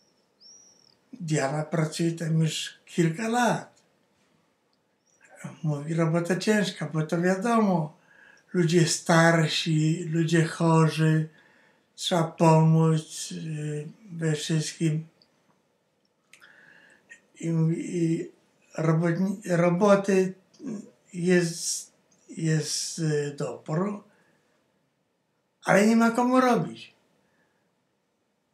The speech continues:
No i właśnie dlaczego ja nagrywam dzisiaj ten film.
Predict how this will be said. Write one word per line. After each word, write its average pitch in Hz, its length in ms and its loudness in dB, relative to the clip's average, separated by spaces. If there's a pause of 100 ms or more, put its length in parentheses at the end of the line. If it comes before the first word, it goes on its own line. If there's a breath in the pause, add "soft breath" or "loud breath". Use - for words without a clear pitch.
(460)
No 160 120 -6 (300)
i 175 120 -4
właśnie 180 640 0 (320)
dlaczego 175 480 0
ja 170 300 -2 (280)
nagrywam 165 720 2
dzisiaj - 300 -12
ten 131 180 -14
film. - 200 -20